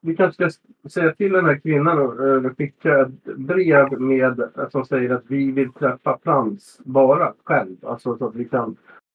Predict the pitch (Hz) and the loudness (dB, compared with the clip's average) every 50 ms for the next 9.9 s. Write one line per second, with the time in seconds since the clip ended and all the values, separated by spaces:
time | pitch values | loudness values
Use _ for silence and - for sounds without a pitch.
0 | _ _ _ _ _ _ _ _ _ 139 - 135 135 147 131 123 - - 131 120 | _ _ _ _ _ _ _ _ _ -12 -10 -4 0 2 2 2 2 -2 -2 -2
1 | 117 113 - 127 113 107 101 104 123 131 127 _ - - - _ _ _ _ _ | -2 -6 -6 -6 -4 -4 -6 -6 -10 -14 -14 _ -20 -20 -20 _ _ _ _ _
2 | _ _ _ - - - - 190 180 180 170 151 151 170 170 165 165 165 160 160 | _ _ _ 0 0 2 4 4 4 4 4 4 4 4 4 4 6 4 4 4
3 | 175 202 208 196 185 180 165 - - 160 165 175 214 220 208 190 175 160 147 139 | 2 2 4 4 4 4 4 2 0 -2 -2 -2 -4 -6 -2 0 0 2 4 4
4 | 135 131 - - _ _ _ _ - 151 147 143 143 _ - 139 143 165 170 165 | 4 2 0 -4 _ _ _ _ -4 0 0 0 -2 _ -6 -4 -4 -4 -6 -8
5 | 151 - - 135 120 123 120 - 127 123 131 127 117 113 113 - 120 120 - 165 | -10 -6 -4 -2 -2 -2 -2 -4 -4 -4 -4 -2 -4 -4 -6 -6 -8 -6 -2 -2
6 | 165 151 139 120 92 95 - - 131 127 123 117 117 117 113 - - - - - | -2 0 -2 -6 -6 -6 -4 -2 -2 -2 -2 -2 -4 -8 -8 -8 -16 -20 -14 -6
7 | - 139 123 - 135 127 127 127 120 120 - - 123 117 110 110 110 110 - 127 | -6 -6 -4 -4 -4 -2 -2 -2 -2 -4 -4 -6 -4 -4 -2 -2 -2 -2 -2 -2
8 | 139 147 113 110 - - 127 120 - 143 143 147 - 156 147 143 143 135 135 135 | -2 -2 -4 -6 -6 -8 -6 -2 0 0 0 0 0 0 4 4 6 4 4 4
9 | - 117 - 110 - 156 - 160 160 156 - 165 156 156 151 151 143 | 0 0 0 0 0 2 2 2 0 2 0 0 2 6 6 6 4